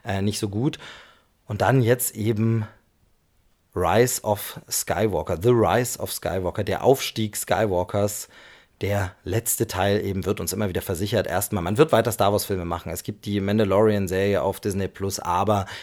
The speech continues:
die Hauptsaga, die Skywalker-Saga soll damit zu Ende gehen. Der letzte Teil, äh, die Geschichte wird abgeschlossen und man ging skeptisch rein.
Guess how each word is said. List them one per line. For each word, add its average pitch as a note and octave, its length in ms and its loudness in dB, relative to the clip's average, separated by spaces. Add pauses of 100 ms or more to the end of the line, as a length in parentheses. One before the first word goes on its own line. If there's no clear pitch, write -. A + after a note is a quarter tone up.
(140)
die F#2+ 120 -8
Hauptsaga, G2+ 640 4
die C#3 160 -6
Skywalker-Saga F#2+ 1000 0
soll F#2+ 200 -2
damit G2 320 0 (120)
zu - 140 -6
Ende B2+ 280 0
gehen. A2+ 340 2 (300)
Der F2 80 -6
letzte G2+ 340 0
Teil, A2+ 540 4 (240)
äh, F#2+ 100 -4
die F#2+ 80 -6
Geschichte G#2+ 360 -4
wird G#2 140 -4
abgeschlossen G#2+ 600 -2
und F#2 100 -4
man F#2+ 320 -6
ging B2 220 0
skeptisch - 480 -2
rein. G#2+ 400 0